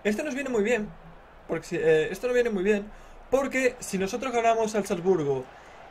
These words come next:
y el Anderlecht le gana al Inter, nosotros empatamos con el Inter de Milán el, con el respecto al primer puesto. Entonces eso nos viene muy, muy bien, ¿eh? Nos viene muy bien. Muy bien, porque, claro está, si pasamos de primeros de grupo, a pri-,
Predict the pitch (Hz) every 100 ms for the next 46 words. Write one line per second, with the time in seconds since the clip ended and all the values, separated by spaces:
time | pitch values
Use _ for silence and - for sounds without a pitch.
0 | - 175 208 220 190 151 131 - 165 175
1 | 202 185 147 - 151 208 214 254 - 175
2 | 185 214 226 240 233 202 185 226 254 262
3 | - - 185 170 175 185 156 147 151 180
4 | 208 208 175 160 170 160 156 156 165 202
5 | 208 202 180 180 147 143 - - - -
6 | - - - 170 220 240 233 214 208 208
7 | 190 190 262 247 214 214 202 202 214 180
8 | 180 196 196 233 208 170 143 - - -
9 | - - - - - - 180 208 190 147
10 | - 180 170 160 - - 165 165 208 202
11 | 196 160 175 185 185 165 170 180 175 190
12 | 214 233 - 165 160